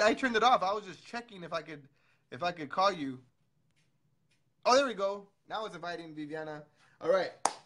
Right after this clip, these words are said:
I only have four minutes. I know it's gonna, this is about to take, like, four hours, but let's do it.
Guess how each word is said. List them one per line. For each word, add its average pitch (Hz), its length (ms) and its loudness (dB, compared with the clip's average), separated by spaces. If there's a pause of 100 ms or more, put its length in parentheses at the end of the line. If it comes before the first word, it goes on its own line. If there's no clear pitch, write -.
(1120)
I 165 100 6
only 214 140 4
have 185 140 2
four 190 200 -8
minutes. 175 320 -8
I 156 60 -2
know 170 100 -6
it's 170 100 -8
gonna, 165 200 -10
this 156 140 -10
is 165 100 -12
about 156 180 -2
to 143 60 -8
take, 175 320 -8
like, 123 260 -4
four 180 180 0
hours, 131 460 -2
but 127 160 -2
let's 151 100 -8
do 160 200 4
it. 120 120 -4